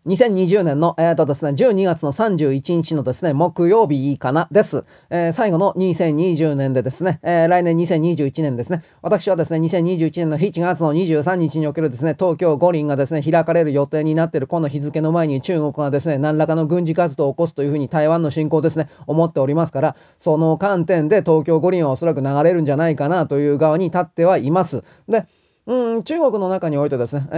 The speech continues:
ー、各種軍事工場というよりも、核兵器をですね、あの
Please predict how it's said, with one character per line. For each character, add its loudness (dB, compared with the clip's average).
ー、 -2
各 0
種 -2
軍 0
事 0
工 2
場 2
と -2
い 0
う 0
よ 2
り 0
も、 0
核 -2
兵 2
器 -2
を 0
で -2
す -10
ね、 -4
あ -2
の -2